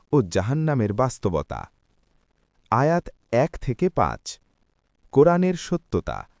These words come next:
ও কাফেরদের আফসোস। এই আয়াতগুলোতে আল্লাহ স্পষ্টভাবে ঘোষণা করেন,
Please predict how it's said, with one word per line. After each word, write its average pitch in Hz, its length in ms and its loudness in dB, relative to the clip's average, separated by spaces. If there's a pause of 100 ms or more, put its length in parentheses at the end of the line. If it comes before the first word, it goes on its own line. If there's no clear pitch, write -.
(200)
ও 131 180 6
কাফেরদের 104 580 0 (120)
আফসোস। 113 680 -6 (760)
এই 185 220 4 (100)
আয়াতগুলোতে 147 840 0 (300)
আল্লাহ 107 320 0
স্পষ্টভাবে 123 760 -2
ঘোষণা 110 440 -4
করেন, 60 420 -6